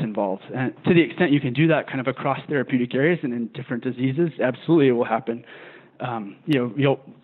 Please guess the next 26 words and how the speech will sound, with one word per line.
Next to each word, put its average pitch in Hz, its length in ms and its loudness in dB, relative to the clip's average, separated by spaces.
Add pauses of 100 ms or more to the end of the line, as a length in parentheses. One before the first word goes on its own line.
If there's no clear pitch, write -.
(300)
I 139 160 -2
think 151 360 -2
you'll, 131 380 -4
you 131 160 -2
already 143 360 2
see 139 80 -4
that 127 100 0
in 110 80 -2
the 113 80 -4
market, 117 320 -4
and 113 220 -6
you'll 113 240 -8
see, 110 280 -4 (640)
uh, 107 200 -6
in, 107 340 -6
you 117 120 -6
know, 107 120 -4
an 110 100 -6
increasing 110 380 -4
number 107 220 -2
of 95 120 -6
solutions, 107 420 -6 (380)
um, 104 300 -8 (360)
created 110 360 2
there 104 220 0
too. 104 260 -2